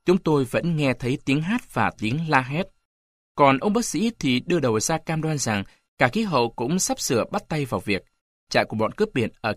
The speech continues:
cạnh đầm lầy. Chúng lại chẳng có thuốc men gì, nên chỉ một tuần nữa thôi, một nửa số tên trong bọn sẽ nằm bẹp vì sốt rét, ông bác sĩ nói.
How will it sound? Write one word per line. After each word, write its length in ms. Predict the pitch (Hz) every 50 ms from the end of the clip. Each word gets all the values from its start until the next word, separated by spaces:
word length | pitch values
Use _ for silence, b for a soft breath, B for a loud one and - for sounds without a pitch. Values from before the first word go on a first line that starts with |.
| -
cạnh 120 | - 120 - -
đầm 220 | - 135 110 101
lầy. 260 | 90 101 104 101 92 - - _ _ _ _ _ _ _
Chúng 100 | 190 226
lại 120 | 254 165 - -
chẳng 220 | - 135 110 110
có 160 | 104 - 170 190 -
thuốc 200 | - 277 - -
men 200 | 180 170 170 165
gì, 300 | 147 - - 120 113 107 - _ _ _ _ _ _
nên 380 | 143 143 139 135 131 131 131 120 123
chỉ 120 | - 117
một 140 | 101 110 107 - -
tuần 200 | 117 107 98 104
nữa 80 | 110 -
thôi, 260 | - 131 131 127 120 B B B B B _
một 200 | 139 143 - -
nửa 160 | 143 123 117
số 180 | - - 180 202
tên 280 | - 185 170 160 156
trong 200 | - - 170 156
bọn 200 | 131 107 78 58 B B B B -
sẽ 220 | - - 151 180
nằm 300 | 196 165 143 127 104 92 - -
bẹp 160 | 127 107 - - _
vì 200 | - 113 110 95
sốt 220 | - - - 147 147
rét, 240 | - 160 175 190 - - _ _ _ _ _ _
ông 260 | - 123 110 104 -
bác 100 | 123 120
sĩ 140 | - - 110
nói. 280 | 113 110 104 104 -